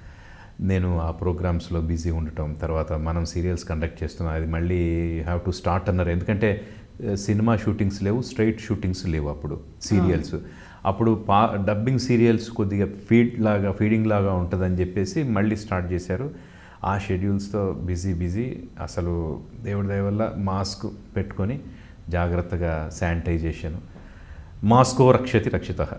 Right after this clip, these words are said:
Speaker 2: మ్మ్.
Speaker 1: మాస్క్ను మనం రక్షిస్తే మాస్క్ మనల్ని రక్షిస్తది. కరోనా కాదు, స్ట్రెయిన్ కాదు,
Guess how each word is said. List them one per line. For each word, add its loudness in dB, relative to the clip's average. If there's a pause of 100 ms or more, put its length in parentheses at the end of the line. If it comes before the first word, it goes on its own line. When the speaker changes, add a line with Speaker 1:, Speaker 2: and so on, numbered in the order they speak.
(180)
Speaker 2:
మ్మ్. 0
Speaker 1:
మాస్క్ను 4
మనం 4
రక్షిస్తే 0 (260)
మాస్క్ -2
మనల్ని 2
రక్షిస్తది. -2 (580)
కరోనా 4
కాదు, 4 (500)
స్ట్రెయిన్ 2
కాదు, 2